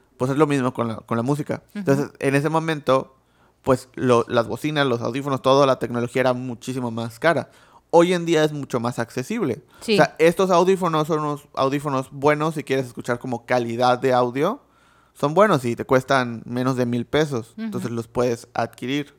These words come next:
Speaker 2: Ujú.
Speaker 1: Ya hay un montón de bocinas que son de buena file-, fidelidad, donde puedes escuchar audio bueno y no son tan caros. O sea, ya es como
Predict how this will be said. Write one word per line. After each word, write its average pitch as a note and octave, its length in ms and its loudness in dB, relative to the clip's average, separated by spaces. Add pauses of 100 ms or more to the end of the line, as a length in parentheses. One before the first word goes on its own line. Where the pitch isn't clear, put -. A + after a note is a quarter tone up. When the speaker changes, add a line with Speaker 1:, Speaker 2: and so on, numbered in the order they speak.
Speaker 2:
Ujú. G3 340 -10
Speaker 1:
Ya C3+ 300 4
hay C3 180 2
un B2+ 80 -6
montón B2 240 -6
de B2 80 -4
bocinas B2+ 400 -4
que - 100 -20
son A2 180 -10
de A2+ 60 -8
buena B2 300 -6
file-, C3 460 -6
fidelidad, B2 800 -4 (260)
donde A#2 160 -8
puedes A#2+ 200 -8
escuchar A2+ 280 -4
audio A#2 400 -4 (160)
bueno D3+ 500 0 (600)
y C3+ 80 -4
no B2 140 0
son A2+ 240 -6 (100)
tan B2+ 320 -2
caros. B2+ 300 0
O - 40 -16
sea, B2 100 -4
ya D#3 260 4
es E3 100 -2
como C#3 300 -4